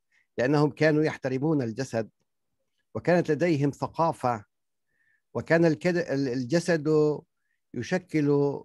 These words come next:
محرابًا مقدسًا، ليس مجرد شهوة، وليس مجرد، آه، يعني، آه، جسد بالمعنى المألوف.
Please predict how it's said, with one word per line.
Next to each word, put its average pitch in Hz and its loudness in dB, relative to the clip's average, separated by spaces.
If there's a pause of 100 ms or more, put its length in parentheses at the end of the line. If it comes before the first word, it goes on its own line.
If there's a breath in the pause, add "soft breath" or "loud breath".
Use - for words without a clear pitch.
(160)
محرابًا 143 0
مقدسًا، 127 -4 (600)
ليس 165 2
مجرد 143 0
شهوة، 120 -4 (500)
وليس 135 -2
مجرد، 127 -2 (580)
آه، 127 -4
يعني، 117 -2
آه، 95 -10
جسد 120 0
بالمعنى 127 0
المألوف. 127 -2